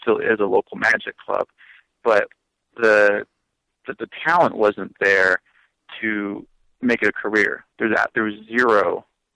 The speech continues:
full-time, zero, uh, guys that, um, that took it very seriously. It was all guys who, um, who, who, uh, were never, um, uh,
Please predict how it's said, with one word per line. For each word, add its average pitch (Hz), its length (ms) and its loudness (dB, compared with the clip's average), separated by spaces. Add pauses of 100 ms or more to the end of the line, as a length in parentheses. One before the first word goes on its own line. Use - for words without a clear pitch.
(220)
full-time, - 540 -4 (460)
zero, 107 400 2 (100)
uh, 98 200 0
guys 98 320 0 (100)
that, 95 180 -4 (680)
um, 95 440 -2 (480)
that 107 140 -2 (100)
took 117 120 -8
it 101 200 -2 (420)
very 107 200 2 (200)
seriously. 101 540 -6 (420)
It 110 60 0
was 104 200 -2
all 104 120 2
guys 98 320 0 (140)
who, 98 440 -8 (240)
um, 98 460 -4 (1000)
who, 117 180 -8
who, 123 120 -4 (180)
uh, - 300 -10
were 117 320 0
never, 117 480 4 (640)
um, 101 540 -2 (400)
uh, - 160 -8